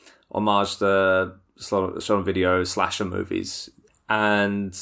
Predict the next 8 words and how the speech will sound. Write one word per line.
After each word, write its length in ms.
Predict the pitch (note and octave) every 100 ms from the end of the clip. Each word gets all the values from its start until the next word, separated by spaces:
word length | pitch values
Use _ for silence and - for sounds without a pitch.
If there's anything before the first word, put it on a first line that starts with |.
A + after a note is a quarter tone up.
| -
the, 400 | G#2 A2+ A2 G#2+ G#2
the 60 |
killings 680 | A2 E3 D3 C#3+ B2+ - -
are, 560 | - A2 G#2 G2+ G2+ - - - _ -
like, 200 | G#2+ F2 - _ -
pretty 260 | B2+ A2
bog 460 | F#2+ - A2+ G#2+ -
standard. 640 | - G2+ G2+ G2+ G2+